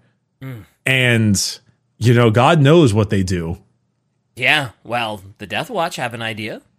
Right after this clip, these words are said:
Speaker 1: Maybe.
Speaker 2: Exactly.
Speaker 1: Yeah.
Speaker 2: So once you got your psycho indoctrination, you learn everything you gotta learn.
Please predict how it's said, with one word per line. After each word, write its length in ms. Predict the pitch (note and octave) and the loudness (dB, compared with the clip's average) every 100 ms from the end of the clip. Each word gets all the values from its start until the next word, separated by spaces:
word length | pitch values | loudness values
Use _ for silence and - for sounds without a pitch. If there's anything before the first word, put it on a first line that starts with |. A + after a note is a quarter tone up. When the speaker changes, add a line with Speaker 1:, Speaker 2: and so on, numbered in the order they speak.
| _ _ _ - | _ _ _ -14
Speaker 1:
Maybe. 320 | G2+ A2 - | -12 -12 -4
Speaker 2:
Exactly. 600 | C#3 A2 B2+ A3+ D3 - - _ | -2 0 0 0 0 -4 -10 _
Speaker 1:
Yeah. 200 | G2 C3+ D4 | -18 -16 -14
Speaker 2:
So 580 | - - E3 D3 C#3+ - _ | -8 -4 -2 -2 -2 -8 _
once 340 | D#3 A#3 A#3 - | 0 2 2 -4
you 120 | G3+ | -2
got 200 | C#3 D3+ | 2 2
your 120 | C3+ | 2
psycho 300 | A#2 C#3+ B2+ | -2 -2 -2
indoctrination, 720 | A#2+ A#2 - A#2+ G#2+ B2 F#3 C3 | 0 0 0 -2 -2 -2 0 0
you 100 | G#2+ | 2
learn 220 | A2 A2+ | 2 2
everything 380 | A2 G#2 A#2 G#2 | 0 -2 -2 -2
you 80 | |
gotta 180 | G2+ G2 | -2 -2
learn. 420 | F#2+ A#2+ D3+ A3 | 0 0 0 -2